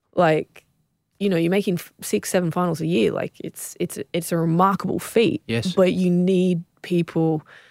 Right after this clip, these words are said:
Speaker 1: What I found as I've gotten older, I'm going to my team going,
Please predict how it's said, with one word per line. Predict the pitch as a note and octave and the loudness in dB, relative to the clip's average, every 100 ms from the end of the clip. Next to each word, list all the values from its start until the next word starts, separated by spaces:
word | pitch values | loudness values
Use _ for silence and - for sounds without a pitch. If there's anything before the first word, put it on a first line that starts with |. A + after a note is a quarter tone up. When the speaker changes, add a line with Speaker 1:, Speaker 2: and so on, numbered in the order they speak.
| _ - | _ 0
Speaker 1:
What | F#3+ | 2
I | F3+ | 2
found | - F3+ E3+ E3 | 2 0 2 0
as | D#3+ | 2
I've | D#3+ E3 | 0 0
gotten | D#3+ D#3 | -2 0
older, | C#3 D#3 E3+ C#4 - _ - _ _ _ - | 0 2 2 0 -2 _ -20 _ _ _ -2
I'm | F3 | 2
going | E3+ E3+ E3 D#3+ D#3+ | 4 4 2 0 0
to | D#3+ | 0
my | D#3+ D#3+ | 2 2
team | E3 E3+ D#3+ D#3 | 2 0 -2 -2
going, | D3+ C#3 B2+ | -2 -2 -4